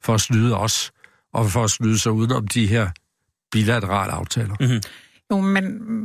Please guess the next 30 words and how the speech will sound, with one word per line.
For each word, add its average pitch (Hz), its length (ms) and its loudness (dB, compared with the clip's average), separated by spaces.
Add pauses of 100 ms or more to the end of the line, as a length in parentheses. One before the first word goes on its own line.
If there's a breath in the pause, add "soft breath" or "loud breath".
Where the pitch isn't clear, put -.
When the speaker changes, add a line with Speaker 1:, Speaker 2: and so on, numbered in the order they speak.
(260)
Speaker 3:
man 214 180 4
ved 247 160 6
jo 180 160 0
også - 320 -4 (160)
allerede 208 440 0
i - 20 0
dag, 202 380 -4 (560 soft breath)
at, 185 140 -2 (240)
øh, 202 320 -2
måske 208 260 0
ikke 233 160 0
den 226 160 2
her 196 160 2
karrusel, 190 600 -2
men 208 200 0
så 226 200 2
en 202 140 0
parallel 214 540 -2
karrusel 196 560 -2 (120)
stadigvæk 214 600 0
finder 185 320 -2
sted. 190 360 0 (540 soft breath)
Altså, 202 240 2 (560)
de, 247 100 4
der 233 120 0
vil 233 240 2
svindle, 214 480 2 (220)
de 240 100 2
bliver 226 160 2
jo 196 60 2